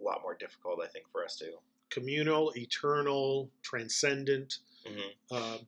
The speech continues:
Speaker 2: the, the Orthodox traditions within Christianity, Greek Orthodox, et cetera, tend to be more comfortable with this. They're a lot more mystical. And that's one of the reasons why their, uh, weekly worship has lots of incense and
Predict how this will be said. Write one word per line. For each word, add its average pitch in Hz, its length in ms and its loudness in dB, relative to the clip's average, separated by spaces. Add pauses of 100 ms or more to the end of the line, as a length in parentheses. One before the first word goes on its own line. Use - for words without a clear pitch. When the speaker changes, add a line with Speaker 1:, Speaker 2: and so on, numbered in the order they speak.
(200)
Speaker 2:
the, 185 320 4
the 196 80 8
Orthodox 202 600 8
traditions 127 480 2
within 123 240 -4
Christianity, 120 840 2
Greek 135 240 -4
Orthodox, 117 600 -2
et 110 80 -10
cetera, 135 440 -2 (380)
tend 233 200 4
to 208 60 4
be 160 120 2
more 139 160 2
comfortable 151 400 2
with 98 120 -4
this. - 180 -4
They're 131 100 0
a 127 60 2
lot 143 160 0
more 135 160 -2
mystical. 123 600 0 (400)
And 160 100 2
that's 156 220 6
one 143 140 4
of 147 60 2
the 147 80 6
reasons 127 420 0
why 127 480 4 (180)
their, 123 500 4 (720)
uh, 117 140 -4
weekly 143 380 2
worship 135 520 6 (160)
has 123 360 2
lots 123 240 2
of 117 100 -4
incense 143 680 2
and 113 260 -8